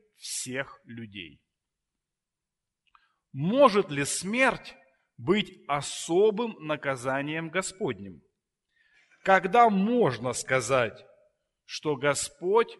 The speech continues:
умертвил человека за какой-то определенный грех? Ответы на эти вопросы мы получим, обратившись к Слову Божьему. Начнем с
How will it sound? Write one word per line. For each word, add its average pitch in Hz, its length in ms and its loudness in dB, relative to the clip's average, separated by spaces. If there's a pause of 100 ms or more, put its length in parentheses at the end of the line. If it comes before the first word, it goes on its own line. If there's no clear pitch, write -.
(340)
умертвил 139 840 -4 (500)
человека 151 880 -2
за 143 200 -4
какой-то 160 1000 -4 (240)
определенный 117 1300 -6 (240)
грех? 110 580 -10 (960)
Ответы 139 600 0
на 123 160 0
эти 117 180 -4
вопросы 185 640 -4
мы 135 360 -2 (140)
получим, 180 720 -6 (440)
обратившись 131 960 -4 (320)
к - 80 -16
Слову 127 720 -8
Божьему. 92 680 -14 (320)
Начнем 214 720 -2
с - 160 -8